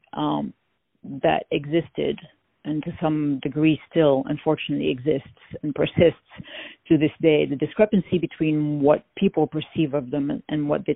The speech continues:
truly are. Um, and that was the reason for, for founding the Wolf Conservation Center, um, really as a, as a not-for-profit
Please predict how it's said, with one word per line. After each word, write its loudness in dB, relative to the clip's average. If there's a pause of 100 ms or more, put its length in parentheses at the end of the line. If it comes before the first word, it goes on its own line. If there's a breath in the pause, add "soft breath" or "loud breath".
(100)
truly -8
are. -8 (600 soft breath)
Um, -2
and -2
that 6
was 2
the 0
reason -6 (120)
for, -6 (140)
for -4 (100)
founding -4
the -8
Wolf -6
Conservation -10
Center, -8 (480 loud breath)
um, -6 (300)
really -2
as -2
a, -2 (100)
as -6
a -4 (340)
not-for-profit -4